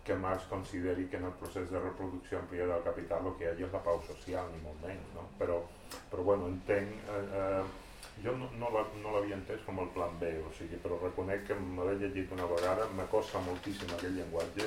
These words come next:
i, i no l'he entès així, però, però bueno, és igual. De totes formes, és molt interessant el que planteja ell de dir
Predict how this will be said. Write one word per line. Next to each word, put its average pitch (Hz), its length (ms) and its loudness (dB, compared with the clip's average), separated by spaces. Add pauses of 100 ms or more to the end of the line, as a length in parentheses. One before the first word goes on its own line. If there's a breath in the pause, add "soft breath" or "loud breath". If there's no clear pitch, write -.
i, 95 180 4 (1040)
i 104 40 -2 (320)
no 95 140 0
l'he 90 100 0
entès 87 300 -2
així, 95 240 -6
però, 98 160 0 (260)
però 92 160 2
bueno, 95 220 0
és 92 80 -4
igual. 92 260 2 (800 loud breath)
De 95 120 2
totes 98 280 2
formes, 98 280 2
és 107 80 -4
molt 110 160 2
interessant 95 540 0
el 95 80 -4
que 101 100 0
planteja 90 580 2 (280)
ell 87 260 2
de 85 160 0
dir 87 340 -2